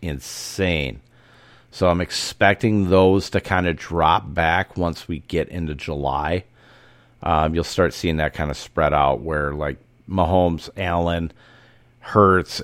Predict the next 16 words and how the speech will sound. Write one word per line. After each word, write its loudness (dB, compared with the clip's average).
and 0
maybe 2
Burrow 4
are 0
the -4
only -4
four 2
really 0
within -2
the -2
top -2
four -4
rounds, -4
uh, -6
just -6
because -2